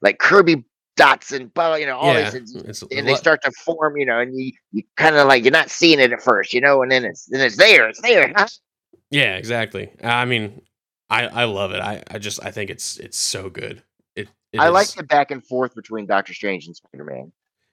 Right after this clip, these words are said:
Speaker 2: Yeah, I think their dialogue with one another is very good.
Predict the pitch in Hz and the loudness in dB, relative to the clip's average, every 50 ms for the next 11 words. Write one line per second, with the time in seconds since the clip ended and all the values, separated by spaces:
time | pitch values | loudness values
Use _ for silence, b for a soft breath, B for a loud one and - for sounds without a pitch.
0 | _ _ _ - 117 113 95 95 101 110 107 113 - 113 104 101 104 98 110 101 | _ _ _ -8 -6 -4 -4 -2 -2 -2 -2 -4 -4 -6 -8 -8 -8 -6 -6 -6
1 | 101 98 98 101 101 101 104 98 107 104 101 101 101 101 101 101 101 - 104 101 | -6 -6 -8 -10 -10 -10 -10 -10 -8 -8 -8 -8 -8 -10 -10 -10 -12 -12 -12 -12
2 | 104 101 95 101 - 101 98 104 123 | -10 -10 -10 -10 -10 -10 -10 -10 -12